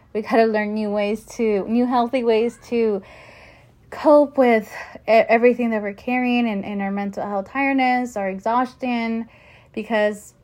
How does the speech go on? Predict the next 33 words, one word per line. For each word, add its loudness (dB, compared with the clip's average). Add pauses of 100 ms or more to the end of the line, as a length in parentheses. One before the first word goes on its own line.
(920)
we 0
gotta 4
be -2
really 0
good 0
with -8
ourselves -2
and -6
our, -6
and -6
our -6
health 0
and -8
our -8
mental -8
health 0 (200)
to -8
serve -2
better 0
our -2
community -2
or -2
just -4
any -6 (400)
group -4
that -4
you're -4
working -4
with, -2
supporting. -4 (1000)
Y -4
por 4
eso 2